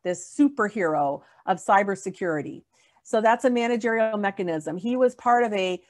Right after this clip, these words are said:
communications program to get the word out. And he demonstrated his values and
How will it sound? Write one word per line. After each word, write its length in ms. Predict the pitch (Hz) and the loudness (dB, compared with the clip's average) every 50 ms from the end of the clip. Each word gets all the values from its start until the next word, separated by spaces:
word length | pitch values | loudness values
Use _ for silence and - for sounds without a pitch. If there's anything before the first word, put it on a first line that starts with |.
| _ _ _ _ | _ _ _ _
communications 960 | - 214 208 214 247 285 294 294 277 - - 262 262 254 - - 247 220 208 | -8 -4 -2 2 2 2 2 2 0 -2 0 0 0 0 -2 -4 -6 -6 -8
program 680 | - - - 226 226 208 208 185 170 165 156 160 165 170 | -6 -4 -2 -2 0 0 0 0 0 0 -2 -4 -6 -8
to 120 | - 196 | -8 -2
get 240 | 185 - - - - | 2 2 2 2 0
the 80 | 214 196 | -2 -2
word 340 | 190 196 196 196 190 185 - - | -2 0 0 0 -2 -2 -2 0
out. 380 | 180 175 151 - - - _ _ _ _ _ _ _ _ _ _ - | 2 2 2 2 -2 -8 _ _ _ _ _ _ _ _ _ _ -4
And 300 | 202 208 214 208 208 196 | 0 0 2 0 0 -2
he 300 | 180 - - 285 302 269 | -6 -4 -2 0 0 0
demonstrated 920 | 233 277 285 330 330 330 311 285 - - - 233 214 202 196 190 202 208 202 | 2 2 2 2 2 0 -2 -2 -4 -6 -4 -2 0 0 0 0 -2 -4 -6
his 480 | 208 220 262 269 277 269 247 - _ _ _ - | -2 2 4 4 4 4 0 -6 _ _ _ -8
values 680 | 208 190 190 185 180 185 180 190 180 175 175 180 175 - - | -2 2 4 4 6 4 4 2 0 -2 -4 -4 -6 -6 -4
and 280 | 180 175 175 175 175 | -2 0 0 0 -2